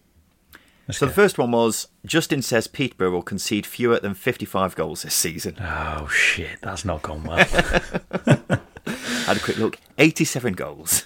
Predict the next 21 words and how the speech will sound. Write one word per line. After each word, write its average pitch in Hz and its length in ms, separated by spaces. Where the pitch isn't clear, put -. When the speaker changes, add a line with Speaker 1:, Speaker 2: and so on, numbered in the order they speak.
Speaker 2:
they've - 180
conceded. 87 520
Speaker 1:
Yeah. 90 920
Speaker 2:
So 104 400
that's - 320
not 139 140
a 107 40
good 110 200
start. - 600
Next 139 260
one 127 160
was, 113 320
Justin 135 400
says 110 280
Peterborough 113 480
will 101 100
finish 104 400
above 104 220
fifteenth - 680
this 82 140
season. - 440